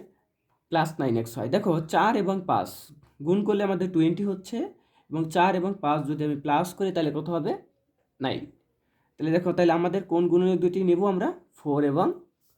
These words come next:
ফাইভ। দেখো তাহলে আমরা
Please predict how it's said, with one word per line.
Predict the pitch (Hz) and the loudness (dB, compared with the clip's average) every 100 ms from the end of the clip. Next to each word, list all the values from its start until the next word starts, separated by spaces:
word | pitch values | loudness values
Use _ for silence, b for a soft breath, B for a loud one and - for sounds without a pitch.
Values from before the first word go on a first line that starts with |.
| _ _ _ _ _ _ | _ _ _ _ _ _
ফাইভ। | 107 - - _ _ _ _ | -8 -8 -10 _ _ _ _
দেখো | 135 135 135 156 - - _ _ _ _ _ _ _ _ _ _ _ _ _ | -8 -6 -2 -2 -4 -10 _ _ _ _ _ _ _ _ _ _ _ _ _
তাহলে | 131 139 147 | -4 2 2
আমরা | 139 147 | 4 0